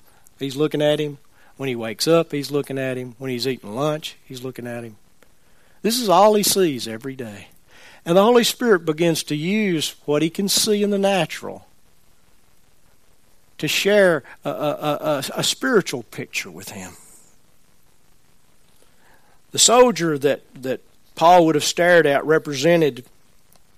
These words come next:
probably the most effective warrior in the world at that time.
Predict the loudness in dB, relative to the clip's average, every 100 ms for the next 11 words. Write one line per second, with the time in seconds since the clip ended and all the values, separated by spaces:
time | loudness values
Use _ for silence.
0 | -20 -20 _ _ _ -20 -20 -16 2 6
1 | 6 6 2 2 0 0 -8 _ _ _
2 | _ _ -20 -20 -20 -20 _ _ _ _
3 | _ _ _ _ _ _ _ 0 4 4
4 | 2 -8 -20 -20 _ _ _ _ _ _
5 | -20 -12 -12 0 6 6 4 -2 0 0
6 | -4 -20 -20 _ _ _ _ -2 6 10
7 | 10 6 0 -10 -14 _ _ -20 -20 -20
8 | -20 _ -20 _ _ _ _ _ -6 -2
9 | 0 2 0 -2 -8 -8 -8 -14 -14 -16